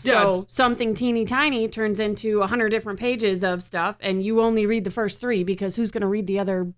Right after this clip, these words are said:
Speaker 2: ninety-seven?
Speaker 1: I think people would say that they're better than that. That
Speaker 2: Okay,
Speaker 1: they,
Speaker 2: fine.
Speaker 1: they
Speaker 2: You
Speaker 1: dig
Speaker 2: read
Speaker 1: into
Speaker 2: the
Speaker 1: it.
Speaker 2: worst fi-, <laughs> the first five.
Speaker 1: But I'm gonna say they don't.
Speaker 2: Okay.
Speaker 1: I think a lot of people think that they do a pretty good job of digging into things.
Speaker 2: But after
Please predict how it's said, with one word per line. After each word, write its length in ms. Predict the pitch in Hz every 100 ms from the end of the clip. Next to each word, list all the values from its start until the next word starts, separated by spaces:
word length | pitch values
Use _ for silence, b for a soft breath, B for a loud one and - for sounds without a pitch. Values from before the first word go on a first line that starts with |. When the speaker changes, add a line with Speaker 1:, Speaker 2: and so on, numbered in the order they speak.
| _ _ _ -
Speaker 2:
ninety-seven? 760 | 202 208 202 190 220 170 101 - _ _ -
Speaker 1:
I 140 | 226
think 300 | 160 214 185
people 200 | 196 180
would 120 | 175 156
say 240 | 170 160
that 140 | 147
they're 100 | 139
better 340 | 131 120 123 117
than 200 | 113 104
that. 260 | 95 90 _ _ _ _
That 160 | 151 147
Speaker 2:
Okay, 160 | 202
Speaker 1:
they, 100 | 170 160
Speaker 2:
fine. 140 | 208
Speaker 1:
they 100 | 160
Speaker 2:
You 60 | -
Speaker 1:
dig 120 | 160
Speaker 2:
read 80 | 190
Speaker 1:
into 180 | 190 185
Speaker 2:
the 40 |
Speaker 1:
it. 20 | 127
Speaker 2:
worst 240 | 202 -
fi-, 340 | - 247 208 -
<laughs> 80 | _
the 80 | 247
first 400 | - - 214 -
five. 420 | 262 247 185 190
Speaker 1:
But 80 | 196
I'm 140 | 214
gonna 120 | 247 247
say 180 | 254
they 120 | 247 254
don't. 480 | 185 233 320 208 - - _ -
Speaker 2:
Okay. 300 | 202 262 254
Speaker 1:
I 80 | 208
think 160 | 262
a 40 | 247
lot 240 | 233 254
of 80 | 247
people 300 | 240 233 214
think 640 | - 285 254 - - - - _ _ _ _
that 100 | 175
they 100 | 175
do 140 | 170 185
a 60 |
pretty 340 | 170 - 220 190
good 180 | 175 139
job 300 | 160 143 135
of 100 | 117
digging 300 | 139 135 127
into 160 | 117
things. 300 | 107 92 85 _ _ _ -
Speaker 2:
But 240 | 190 254
after 600 | 240 254 254 226 214 -